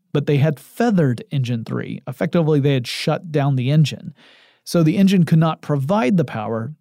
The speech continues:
to lower the landing gear, which meant they had to lower it manually.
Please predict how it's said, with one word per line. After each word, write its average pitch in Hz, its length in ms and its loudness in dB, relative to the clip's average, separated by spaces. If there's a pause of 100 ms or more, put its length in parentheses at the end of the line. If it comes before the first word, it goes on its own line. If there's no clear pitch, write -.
(120)
to - 140 0
lower 127 260 0
the 117 80 -4
landing 147 360 2
gear, 110 340 -12 (320)
which 165 280 2
meant 139 360 0
they 131 100 0
had 120 240 -2
to 151 80 0
lower 113 400 -2
it - 220 -4
manually. 156 720 0